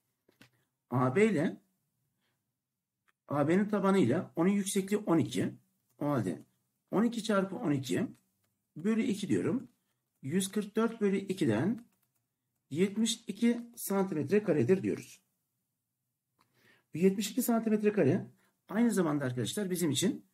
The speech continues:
bütün üçgenin alanıydı. O halde bir de A C'yi k-, taban kabul ederek yine alan A B C D eşittir yetmiş iki santimetre kare diyorum.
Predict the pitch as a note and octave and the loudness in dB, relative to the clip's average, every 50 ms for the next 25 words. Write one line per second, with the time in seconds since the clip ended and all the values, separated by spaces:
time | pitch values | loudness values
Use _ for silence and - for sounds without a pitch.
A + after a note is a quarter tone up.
0 | _ _ _ _ _ _ _ _ _ _ _ _ _ _ _ _ _ _ _ _ | _ _ _ _ _ _ _ _ _ _ _ _ _ _ _ _ _ _ _ _
1 | - D3 - - B3 A#3+ A3 A3+ - F#3+ G3+ G3+ - F3 D3+ E3 E3+ F3 D#3+ A#2+ | -10 -8 0 2 2 2 4 4 2 2 2 2 0 2 4 4 6 6 4 2
2 | - C#3 G3+ D4 - - _ _ _ _ _ E3 F#3+ G#3 G#3 A3 G3+ A#3 B3+ A#3+ | 2 2 0 -2 -4 -8 _ _ _ _ _ 0 2 2 2 2 2 2 2 2
3 | F3 D#3+ G#3 C4+ D#4 - - _ _ _ _ _ _ _ D#3 E3 F#3 F#3+ F#3 F#3 | 2 2 2 0 0 -4 -12 _ _ _ _ _ _ _ -2 2 2 2 4 4
4 | G3+ A3 B3 A#3+ A#3+ - G3+ - - F3 F3+ G#3 A3 A3 - F3+ D#3 C#3+ A2+ F#2+ | 4 4 4 2 0 -2 -2 0 2 2 4 4 2 2 2 0 2 2 0 0
5 | G2 G#2+ F3 A#3+ - - - _ _ _ _ _ _ _ - F3+ G3 G3 G3 - | 2 0 0 0 0 -4 -10 _ _ _ _ _ _ _ 0 0 0 0 0 -2
6 | E3+ D#3+ D#3+ C#3 C3 E3+ A3 - - - _ _ _ _ _ _ _ _ _ _ | -2 0 0 0 0 0 -2 -4 -6 -10 _ _ _ _ _ _ _ _ _ _
7 | _ _ _ D#3+ E3 F3 F3 E3+ E3+ E3 E3 C#3 D3+ D3 C#3 A2+ G2 F#2 F#2+ F#3 | _ _ _ -4 -2 -2 0 0 0 0 0 2 2 0 2 2 0 0 -2 -2
8 | C4+ - - _ _ _ _ _ _ _ _ _ _ _ _ _ _ _ _ _ | -4 -6 -10 _ _ _ _ _ _ _ _ _ _ _ _ _ _ _ _ _
9 | _ _ _ _ _ _ _ _ _ _ _ _ _ _ _ _ _ _ _ _ | _ _ _ _ _ _ _ _ _ _ _ _ _ _ _ _ _ _ _ _
10 | _ _ _ _ _ _ _ _ _ _ _ _ _ _ _ _ _ _ _ _ | _ _ _ _ _ _ _ _ _ _ _ _ _ _ _ _ _ _ _ _
11 | _ _ _ _ _ _ _ _ _ _ _ _ _ _ _ _ _ _ _ _ | _ _ _ _ _ _ _ _ _ _ _ _ _ _ _ _ _ _ _ _
12 | _ _ _ - F#3 F#3 F#3 - F#3+ F3+ F3+ F3 F3+ F3+ - F3+ - - - F3+ | _ _ _ -2 0 0 0 0 0 -2 0 -2 -4 -4 -4 -4 -4 -4 -6 -4
13 | - F3+ F3 E3 - E3 D#3+ D#3 D#3+ D#3 D#3 D3+ D3 C#3 B2+ G#2 F#2 F#2 - - | -4 -4 -4 -2 -4 -4 -4 -4 -4 -4 -2 0 0 2 2 2 2 0 -2 -2
14 | - - | -4 -6